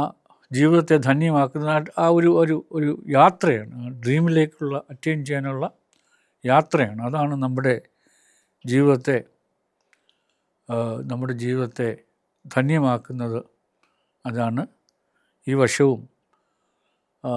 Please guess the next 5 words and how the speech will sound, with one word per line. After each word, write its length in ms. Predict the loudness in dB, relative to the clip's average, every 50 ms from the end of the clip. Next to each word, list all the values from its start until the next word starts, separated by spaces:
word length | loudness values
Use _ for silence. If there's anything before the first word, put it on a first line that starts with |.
| -6
പുതുവർഷവും 720 | -6 -4 -4 -2 0 2 2 2 0 0 0 0 0 0 -4 -8 _ _ _ _ _ _ _ _ _ _ _ _ _ _ -6 -4
നമുക്ക്, 300 | -4 -4 -2 -2 0 0 -2 -2 -6 _ _ _ _ _ _ _ _ _ _ _ _ _ _ _ -6
ആ, 140 | -4 -4 -4 -2 0
ധാരാളം 460 | 0 2 4 4 4 4 4 2 0 -2 -4
പ്രവർത്തിക്കുവാൻ, 600 | -4 -4 -4 -4 -4 -6 -6 -4 -6 -8 -8